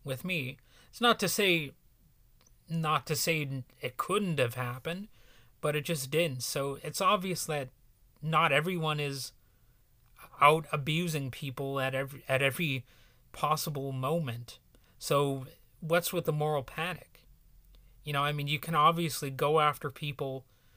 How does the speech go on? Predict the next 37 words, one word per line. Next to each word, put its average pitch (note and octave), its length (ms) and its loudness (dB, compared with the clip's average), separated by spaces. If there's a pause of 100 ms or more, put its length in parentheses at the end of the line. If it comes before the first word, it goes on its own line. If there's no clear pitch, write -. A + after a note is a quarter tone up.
(260)
who D#3 100 -2
you D3 160 -2
can C3+ 180 -4
prove D#3+ 720 0
are C3+ 240 6
engaged D3 480 -2
in B2+ 120 -2
such B2+ 340 -8
behavior, C3+ 600 -8 (960)
but C#3 300 2
that's, F3 240 2
like, D#3+ 180 0
a D3+ 60 2
d-, C3 160 -8 (160)
a D#3 60 0
different D#3+ 420 2
issue D3+ 300 -2
altogether. C#3 640 -4 (880)
This E3+ 180 0
is D3 160 -2
just C#3 300 0
a C#3+ 60 0
moral D3+ 360 0
panic, C#3+ 520 -6
it's C3+ 200 -8
hysteria, C#3+ 800 -2 (560)
and A3+ 100 0
unfortunately, B3+ 800 0
it's G#3+ 140 -2
actually G3+ 320 -4
working, E3 500 -6
and C3+ 120 -8
it, - 120 -16
it's D3 260 -10
part E3+ 300 2
of D#3 140 2
the D3+ 260 -2